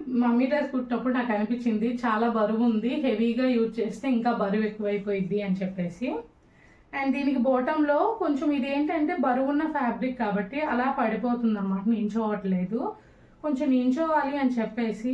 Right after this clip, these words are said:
నేను ఇట్లా can can లేస్ అనేది లేదా హార్స్ హెయిర్ బ్రైడ్ అంటాం కదా, అదైతే కింద అటాచ్ చేశాను. దానివల్ల కొంచెం మనకి ఎత్తుకొని ఉంటది అనమాట, ఫ్యాబ్రిక్ మొత్తం కనిపిస్తది మనకి. ఇంకా దీనికి పెద్ద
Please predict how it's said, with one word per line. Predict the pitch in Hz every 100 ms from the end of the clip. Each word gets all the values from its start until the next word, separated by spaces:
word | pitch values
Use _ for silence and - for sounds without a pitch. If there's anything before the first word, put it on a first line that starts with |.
| 302
నేను | 302 247
ఇట్లా | 226 233 240 262 269
can | 233 233
can | 269 262
లేస్ | 226 226 233
అనేది | 240 214 202 185 247
లేదా | 214 226
హార్స్ | 254 240 220 233 254
హెయిర్ | 240 208
బ్రైడ్ | 202 196 196
అంటాం | 196 190 190
కదా, | 185 185 285
అదైతే | 294 220 214 202 262
కింద | 262 220 208
అటాచ్ | 196 202 196 208
చేశాను. | 190 196 190 269 440 - - - -
దానివల్ల | 294 302 302 285
కొంచెం | 330 359 330
మనకి | 320 277 277
ఎత్తుకొని | 214 247 294 262
ఉంటది | 202 202
అనమాట, | 190 190 190 196
ఫ్యాబ్రిక్ | 233 214 214 269 294
మొత్తం | 226 233 302
కనిపిస్తది | 302 208 208 - 240 196
మనకి. | 190 180 - 208 - - - - - _ - - - - - - - - - - _ _ _ -
ఇంకా | 330
దీనికి | 320 330 320 381 370
పెద్ద | 240